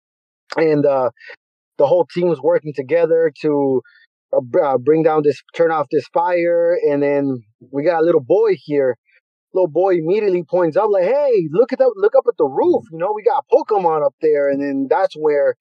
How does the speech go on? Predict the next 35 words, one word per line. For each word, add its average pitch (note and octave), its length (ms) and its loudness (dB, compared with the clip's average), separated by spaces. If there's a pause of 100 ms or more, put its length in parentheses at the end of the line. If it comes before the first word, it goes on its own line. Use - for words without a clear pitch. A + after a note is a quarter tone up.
(420)
we D#3+ 140 0
see E3 300 -2
the, D3 300 2
um, A2+ 380 0 (680)
the B2+ 180 4
Venonat, F3 520 2
the D3 80 0
Makuhita, D3+ 880 -2
and C3+ 100 0
the A#2+ 120 2
Spoink F3+ 460 -2
from C3 160 -2
earlier, E3+ 460 0
and C#3 140 0
then C#3+ 80 -2
the B2+ 100 -4
trainer F#3+ 500 -2 (140)
immediately E3+ 580 -2
recognizes, C3+ 920 -4 (680)
you C#3 140 4
know, C#3 120 2
his A#2+ 180 0
Venonat F3+ 460 2
is D#3 60 0
like, E3+ 140 2
"Oh C#4+ 160 0
no!" D#4+ 440 0
He's G3+ 180 -6
like, G3 300 0
"That's A3 220 -2
my B3 140 -2
little B3+ 260 0
guy F#3+ 180 -2
right F3 300 0
there." E3 280 0